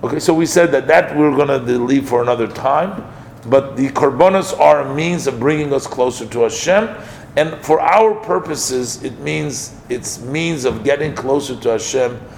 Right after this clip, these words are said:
is that you need to sacrifice something. You gotta sacrifice your own animal's soul, your own instincts. Sacrifice it, meaning you have to harness them, control them,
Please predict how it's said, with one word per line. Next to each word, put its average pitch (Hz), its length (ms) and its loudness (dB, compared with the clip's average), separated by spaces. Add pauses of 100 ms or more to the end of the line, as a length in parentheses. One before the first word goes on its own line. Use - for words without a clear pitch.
(280)
is 123 280 -4
that 110 180 -2
you 107 80 -8
need 123 260 -8
to 113 100 -8
sacrifice 110 720 -2
something. 110 540 -6
You 98 80 -8
gotta 117 220 -2
sacrifice 113 680 -4
your 104 160 -4
own 123 160 -2 (140)
animal's 110 680 -4
soul, 110 920 -2 (360)
your 107 180 -2
own 123 540 -2 (100)
instincts. 113 640 -6
Sacrifice 120 960 -2
it, 110 80 -6
meaning 117 380 -6
you 107 80 -2
have 120 220 -2
to 117 100 0
harness 120 420 0
them, 110 180 -4
control 113 460 -2
them, 110 200 -2